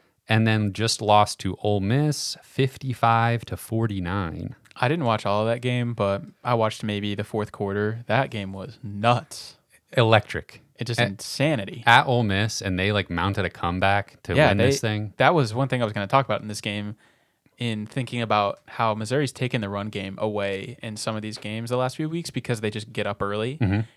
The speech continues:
Speaker 2: and they force the team to just have to pass, when even that may not be what they wanna do. But a-, against L S U, that does not matter.
Speaker 1: Yeah.
Speaker 2: Uh, the game script, completely out the window. They just wanna throw no matter if they're winning or losing.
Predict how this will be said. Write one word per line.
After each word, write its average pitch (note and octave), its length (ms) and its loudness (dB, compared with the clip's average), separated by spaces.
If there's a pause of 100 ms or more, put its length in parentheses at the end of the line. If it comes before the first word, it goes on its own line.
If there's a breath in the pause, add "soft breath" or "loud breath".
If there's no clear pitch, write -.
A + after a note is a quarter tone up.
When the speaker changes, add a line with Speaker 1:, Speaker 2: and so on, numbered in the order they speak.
Speaker 2:
and A2+ 100 -4
they G#2+ 60 -2
force A2 340 -4
the A2 100 -6
team G#2+ 580 -8
to A2+ 100 -8
just G#2 200 -8
have G#2 160 -4
to - 60 -8
pass, G#2+ 500 -4
when G#2+ 140 -10
even A2+ 300 -8
that G2 160 -6
may G#2+ 160 -6
not G#2+ 160 -6
be G#2+ 100 -6
what G#2 140 -6
they A2 80 -6
wanna G#2+ 240 -4
do. G#2+ 360 -4 (520 soft breath)
But G2 240 0
a-, G#2+ 220 -2
against C3+ 300 -2
L A3 120 4
S C3 120 0
U, C#3+ 220 -2
that D#3 160 -2
does A#2 160 -2
not A2+ 180 0
matter. G#2 420 -6 (200)
Speaker 1:
Yeah. B2 200 0
Speaker 2:
Uh, - 20 -4
the A#2+ 140 -6
game B2 260 -4
script, - 460 -4 (220)
completely C3+ 520 -2
out A2 80 -2
the G#2+ 80 -4
window. G2 420 -6
They B2 120 0
just B2 140 -4
wanna A2 140 -4
throw G#2+ 400 0
no A2 120 0
matter A2 280 0
if G#2+ 120 -4
they're A2 100 -2
winning G#2+ 240 -4
or G2 80 -8
losing. G#2+ 420 -8